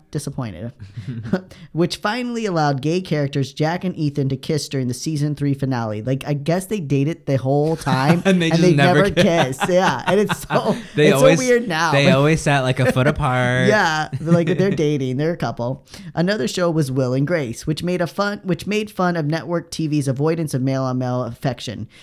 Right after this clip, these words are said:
Speaker 1: During an episode, Will and Jack went to go protest this cause outside of the Today Show, and in frustration, Will plants a big kiss on the unsuspecting Jack. Though the kiss was comical, it still got the point across.
Speaker 2: Mm-hmm.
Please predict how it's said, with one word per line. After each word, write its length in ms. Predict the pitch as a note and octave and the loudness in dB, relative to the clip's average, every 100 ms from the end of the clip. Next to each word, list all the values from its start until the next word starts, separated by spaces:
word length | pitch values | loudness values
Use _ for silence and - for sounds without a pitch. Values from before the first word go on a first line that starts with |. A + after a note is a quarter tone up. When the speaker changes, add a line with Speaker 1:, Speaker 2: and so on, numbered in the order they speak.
| - - | -10 -2
Speaker 1:
During 200 | F3+ G3 | 0 0
an 120 | F#3 | -2
episode, 460 | D#3 C#3+ D#3 C#3+ | -4 -4 0 0
Will 260 | B2+ D#3+ F3+ | 2 0 0
and 100 | D#3+ | 0
Jack 300 | D3 C#3+ C#3+ | 0 -2 -2
went 160 | D3 C#3+ | -4 -2
to 60 | |
go 160 | C3+ C#3 | -2 -4
protest 520 | - G3 F#3+ F3 E3 | -2 -4 -2 -4 -4
this 160 | D#3+ - | -6 -6
cause 380 | - C#3+ C3+ - | -4 0 -2 -2
outside 440 | C3+ - C#3 C3+ | -4 -4 -2 -2
of 80 | B2 | -4
the 60 | - | -6
Today 340 | C3+ D#3 F#3+ | -2 0 -2
Show, 160 | F#3 C#3 C3+ - - | -2 -2 -2 -6 -8
and 100 | D#3 | -2
in 120 | F#3 G3+ | -2 0
frustration, 680 | G#3 G3 D#3 D3 D#3 C#3 - - - | -2 -2 -2 0 -2 -4 -8 -20 -4
Will 300 | D#3 F3+ G3 | 2 2 2
plants 360 | F#3+ D#3+ D#3+ C#3+ | -2 -2 -2 -2
a 40 | |
big 300 | A#2+ D#3+ E3 | -2 -2 -2
kiss 440 | - C3+ C3 - - C3+ | 0 0 0 -4 -10 -4
on 160 | C3 | -2
the 100 | C3 | -2
unsuspecting 720 | C3+ C#3+ C#3+ C3+ C3+ A#2+ B2+ | 0 -2 -2 -4 -4 -4 -4
Jack. 380 | B2 A2+ F2 - - - _ | -2 -4 -6 -12 -20 -20 _
Though 80 | D3+ | -2
the 80 | C#3 | 0
kiss 220 | E3+ D3+ | -2 -2
was 120 | C#3+ | -6
comical, 560 | F3+ G3 G3 F3+ E3+ D#3 D#3 | -2 -2 -2 -2 -2 -4 -6
it 120 | D3+ | -6
still 300 | - F#3 E3+ | -2 0 0
got 200 | D3 C3+ | 0 -4
the 60 | - | -4
point 240 | - A2+ | -6 -8
across. 460 | - - - G2+ G2+ | -8 -14 -10 -8 -8
Speaker 2:
Mm-hmm. 160 | G#2 | -8